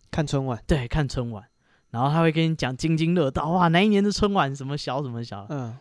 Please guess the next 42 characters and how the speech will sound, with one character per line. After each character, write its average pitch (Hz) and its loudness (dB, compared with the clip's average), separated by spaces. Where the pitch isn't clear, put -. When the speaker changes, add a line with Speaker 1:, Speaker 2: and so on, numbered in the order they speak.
Speaker 2:
对， 107 -6
那 123 -2
一 - 0
刻 147 -2
你 104 -8
就 113 -6
会 120 -2
觉 107 -8
得 95 -6
说， 101 -12
干， 113 -6
我 107 -10
们 110 -8
不 117 -10
是 117 -8
Speaker 1:
非 175 6
我 151 6
族 135 -2
类。 143 4
Speaker 2:
对， 202 0
对， 208 0
对， 208 4
对 190 6
啊， 160 4
我 143 -4
们 156 -4
不 185 -2
是 202 -6
同 170 6
一 180 6
边 156 4
啊， 117 -2
我 135 -4
不 160 4
懂 165 4
你 139 0
这 160 2
是 - -4
什 123 -10
么 123 -4
回 120 -4
事。 131 -6